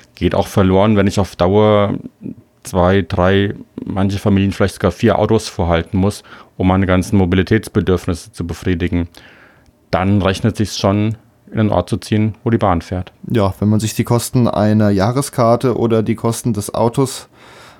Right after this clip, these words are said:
Speaker 2: äh, mal anschaut, da kann man durchaus überlegen. Ich meine, es gibt ja auch Fahrkarten, die übertragbar sind. Da reicht eine Fahrkarte und ein Auto für die Familie. Ähm, wenn man's gut plant, ist alles machbar.
Speaker 1: Richtig. Und die Schüler haben häufig mittlerweile ihr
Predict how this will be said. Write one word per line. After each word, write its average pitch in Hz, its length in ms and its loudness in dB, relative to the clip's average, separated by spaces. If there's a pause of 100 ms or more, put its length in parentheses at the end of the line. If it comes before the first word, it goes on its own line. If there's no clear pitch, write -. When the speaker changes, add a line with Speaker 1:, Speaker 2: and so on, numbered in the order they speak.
(260)
Speaker 2:
äh, 127 240 4
mal 123 300 2
anschaut, 123 580 0
da 131 80 -2
kann 123 180 -2
man 127 120 2
durchaus 123 400 0
überlegen. 104 600 2
Ich 113 160 -6
meine, 113 180 0
es - 100 -10
gibt - 180 -4
ja 101 60 0
auch 98 80 -2
Fahrkarten, 120 420 -2
die 120 60 2
übertragbar 117 540 -2
sind. 101 200 -2
Da 101 60 0
reicht 110 240 -2
eine 127 180 0
Fahrkarte 120 520 0
und 101 140 -2
ein 110 200 2
Auto 127 260 0
für 110 140 -4
die 110 100 2
Familie. 107 540 0 (600)
Ähm, 117 440 2
wenn 113 100 2
man's 117 180 0
gut 117 180 -2
plant, 107 300 -2
ist 139 120 -4
alles 131 200 -2
machbar. 104 480 -2 (480)
Speaker 1:
Richtig. - 420 -4 (200)
Und 101 140 0
die 98 80 2
Schüler 98 320 2
haben 95 180 0
häufig 92 360 -2
mittlerweile 101 460 0
ihr 92 360 0